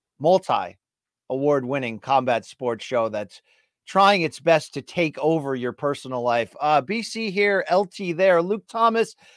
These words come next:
welcome into this holiday edition. Um,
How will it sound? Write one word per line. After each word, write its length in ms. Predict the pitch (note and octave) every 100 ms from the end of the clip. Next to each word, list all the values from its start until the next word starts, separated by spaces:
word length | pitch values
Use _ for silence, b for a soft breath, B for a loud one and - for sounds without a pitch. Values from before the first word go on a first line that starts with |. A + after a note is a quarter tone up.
| b
welcome 380 | G3+ A#3+ B3+ A3
into 180 | G#3+ G3
this 180 | E3+ -
holiday 600 | F#3+ G#3 G#3+ F#3+ G3 D#3+
edition. 680 | C3+ F#3+ F#3+ G3 F#3 F3+ - _ _ -
Um, 460 | C3 C3+ C3 B2